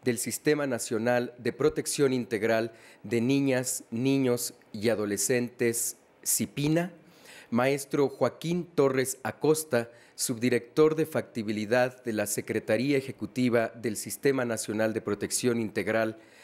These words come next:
de Niñas, Niños y Adolescentes. Licenciada Valeria Berumen, directora general adjunta de Difusión y Comunicación Social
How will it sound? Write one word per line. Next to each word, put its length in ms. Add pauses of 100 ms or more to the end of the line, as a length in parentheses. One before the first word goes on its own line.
(140)
de 180
Niñas, 720
Niños 680 (140)
y 120
Adolescentes. 960 (600)
Licenciada 680
Valeria 600
Berumen, 720
directora 520
general 360
adjunta 560
de 140
Difusión 640 (260)
y 120
Comunicación 840
Social 540